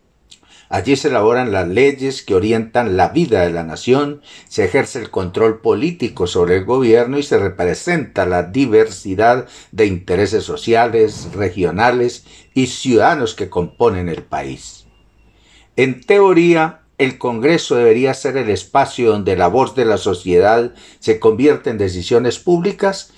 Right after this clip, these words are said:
y donde las regiones encuentran una tribuna legítima para influir en el rumbo del Estado. Pero entre ese ideal democrático y la realidad política cotidiana,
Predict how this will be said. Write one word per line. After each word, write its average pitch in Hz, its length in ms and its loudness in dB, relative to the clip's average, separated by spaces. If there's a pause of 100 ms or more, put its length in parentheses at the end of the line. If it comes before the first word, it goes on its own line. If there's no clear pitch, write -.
(160)
y 139 140 4
donde 165 340 4
las 156 180 2
regiones 143 560 0
encuentran 104 680 -2
una 117 260 -2
tribuna 123 600 2
legítima 110 680 -2 (220)
para 104 240 2
influir 98 720 0
en 95 160 0
el 82 220 -4
rumbo 104 460 0
del 82 120 -2
Estado. 62 440 -10 (1200)
Pero 123 180 4
entre 135 440 2
ese 208 300 -2
ideal 135 460 0
democrático 135 960 -6 (120)
y 135 160 2
la 113 220 2
realidad 107 800 0
política 170 580 -4
cotidiana, 131 840 0